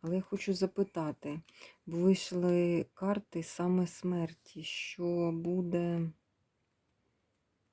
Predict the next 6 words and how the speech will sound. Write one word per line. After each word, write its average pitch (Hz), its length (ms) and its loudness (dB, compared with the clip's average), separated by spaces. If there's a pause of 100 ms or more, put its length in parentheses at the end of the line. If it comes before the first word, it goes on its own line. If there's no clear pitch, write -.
(440)
у 160 60 -4
Генічеську 175 840 0
багато 170 480 -4
смертей, 165 760 -4
або 170 280 0
це 175 440 2